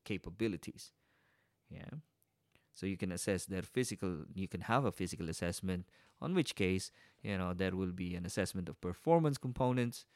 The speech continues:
You can start with the cognition, you can do with p-, functional communication, physical assessment, yeah?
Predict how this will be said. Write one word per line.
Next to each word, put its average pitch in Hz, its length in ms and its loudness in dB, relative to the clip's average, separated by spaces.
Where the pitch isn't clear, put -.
You 90 100 -8
can 87 160 -8
start 87 320 -6
with 90 100 -6
the 90 60 -6
cognition, 139 840 0
you - 100 -12
can 85 160 -10
do 90 180 -4
with 87 160 -6
p-, - 320 -6
functional 110 380 -2
communication, 127 800 -2
physical 131 360 6
assessment, 92 640 0
yeah? 90 220 -4